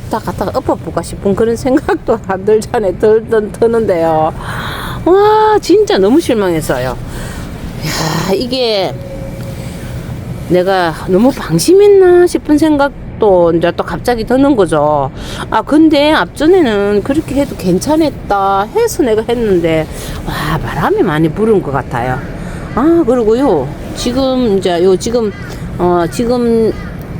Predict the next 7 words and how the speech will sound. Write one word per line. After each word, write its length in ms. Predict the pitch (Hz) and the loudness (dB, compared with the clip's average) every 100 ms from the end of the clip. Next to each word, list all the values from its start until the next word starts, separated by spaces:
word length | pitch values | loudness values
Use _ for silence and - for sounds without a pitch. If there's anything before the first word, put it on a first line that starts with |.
| - | -8
시간이 540 | - - 233 208 254 233 | -6 -4 -2 0 -2 0
지금 260 | 180 185 | 2 2
두 120 | - 233 | 2 0
시가 260 | 262 226 | 0 -2
조금 300 | 202 185 202 | -2 -2 0
넘었거든요. 760 | 156 196 - 247 160 147 160 202 - - - - - - - - - - | 2 2 0 -2 -2 -2 -2 -2 -8 -12 -10 -10 -10 -10 -10 -10 -10 -2
이, 360 | 220 233 220 | 2 2 2